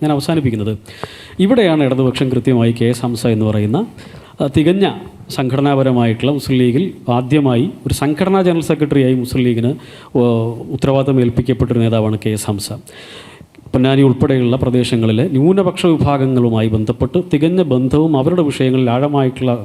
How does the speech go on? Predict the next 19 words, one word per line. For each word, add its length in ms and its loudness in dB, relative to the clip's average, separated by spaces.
ധാരണയുമുള്ള 600 2
ആളാണ് 280 0
കെ 120 2
എസ് 120 -10
ഹംസ. 160 -10
അദ്ദേഹത്തെ 340 2
പോരാൾ-, 260 2
അദ്ദേഹത്തെ 340 2
പോലൊരാൾ 340 2
ലീഗിലെ 360 4
അഴിമതിക്കെതിരെ 600 2
കൃത്യമായി 460 2
പോരാട്ടം 380 0
നടത്തി 280 -2
പുറത്തു 260 0
വരികയും 320 0
ഇടതുപക്ഷത്തോടൊപ്പം 840 0
ചേർന്ന് 340 2
ഇന്ത്യ 160 2